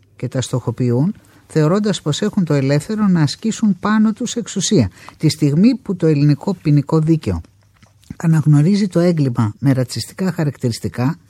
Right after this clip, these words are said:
είναι μοιοπικό να μην επεκτείνει το πλαίσιό του και στο έγκλημα με έμφυλα χαρακτηριστικά. Άλλωστε, όπως ο ρατσισμός οδηγεί σε διακρίσεις και εγκλήματα λόγω φυλής, εθνικότητας και χρώματος δέρματος,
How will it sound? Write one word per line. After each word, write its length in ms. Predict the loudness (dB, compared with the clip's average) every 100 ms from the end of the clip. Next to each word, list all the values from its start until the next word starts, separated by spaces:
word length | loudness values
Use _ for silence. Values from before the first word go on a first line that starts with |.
| _ -20 -20 -2
είναι 260 | 2 6 6
μοιοπικό 580 | 6 2 -2 -4 2 4
να 120 | 4
μην 200 | 4 2
επεκτείνει 480 | 0 -6 -2 -2 -2
το 140 | -4
πλαίσιό 480 | -6 -8 -4 -4 -4
του 120 | -6
και 100 | -10
στο 160 | -6 -6
έγκλημα 460 | -4 -6 -4 -6 -10 _
με 260 | 0 4 4
έμφυλα 380 | 2 0 -6 -6
χαρακτηριστικά. 760 | -8 -12 -8 -10 -10 -12 -12 -14 _ _ -16 -4
Άλλωστε, 400 | -2 -2 -2 -2
όπως 280 | -2 -2 -2
ο 40 |
ρατσισμός 640 | -2 -2 -2 0 2 2 0
οδηγεί 300 | -2 -2 -2
σε 160 | -2
διακρίσεις 640 | 0 -2 0 -2 -2 -6
και 120 | -4 -2
εγκλήματα 540 | 0 2 2 0 -2
λόγω 280 | -2 -2 -4
φυλής, 440 | -4 -2 0 -2
εθνικότητας 640 | -4 -4 -2 -2 -4 -6
και 120 | -8 -6
χρώματος 560 | -2 0 0 -2 -4
δέρματος, 600 | -4 -2 -2 -2 -6 -10